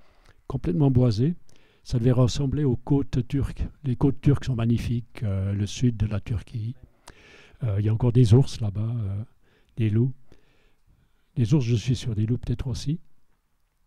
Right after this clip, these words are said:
Eh bien, Lampedusa était boisée comme ça, et, euh, on a considéré comme, euh, devoir, euh, devoir d'homme de défricher tout ça. Le travail s'était associé au défrichement, au défrichage.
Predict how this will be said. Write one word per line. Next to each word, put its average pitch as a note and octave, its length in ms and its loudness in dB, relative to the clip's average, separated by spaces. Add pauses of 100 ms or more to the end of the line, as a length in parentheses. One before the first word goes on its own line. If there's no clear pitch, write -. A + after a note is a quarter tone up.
(340)
Eh C3+ 100 -2
bien, C#3 400 6
Lampedusa C3 560 4
était C3 200 2
boisée A#2 340 4
comme A2 160 0
ça, C3 260 0 (460)
et, B2 340 0
euh, G#2+ 420 0
on A2 80 0
a A2 100 0
considéré B2 500 -2
comme, G#2+ 300 -2
euh, G#2 380 0
devoir, A2 600 -2
euh, G2+ 380 -4 (520)
devoir B2+ 300 4
d'homme C3+ 400 4 (160)
de A2+ 340 2
défricher C3 480 4
tout C3+ 160 4
ça. B2 280 0
Le G#2+ 120 -2
travail A#2 460 2
s'était A2 340 -4
associé G#2 480 -2
au A2 80 -2
défrichement, A2 800 -4
au A#2 60 -4
défrichage. A2+ 680 -6